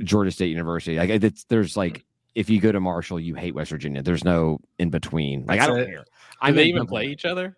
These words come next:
Speaker 2: If you don't hate,
Speaker 1: No.
Speaker 2: you're rejected. You're out.
Speaker 1: Yeah, I, I, I,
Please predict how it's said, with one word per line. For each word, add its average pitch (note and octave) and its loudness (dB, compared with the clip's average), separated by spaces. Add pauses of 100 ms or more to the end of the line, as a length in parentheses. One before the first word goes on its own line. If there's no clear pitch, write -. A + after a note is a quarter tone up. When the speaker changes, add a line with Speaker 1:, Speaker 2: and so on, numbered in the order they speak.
(160)
Speaker 2:
If B2+ -8
you C3+ -4
don't C#3 2
hate, A#2 -2
Speaker 1:
No. D2+ -12
Speaker 2:
you're A2+ -8
rejected. G2 -10
You're F#2 -14
out. - -14 (460)
Speaker 1:
Yeah, G2+ 2
I, A2 0 (140)
I, F#2 -2
I, G2+ 0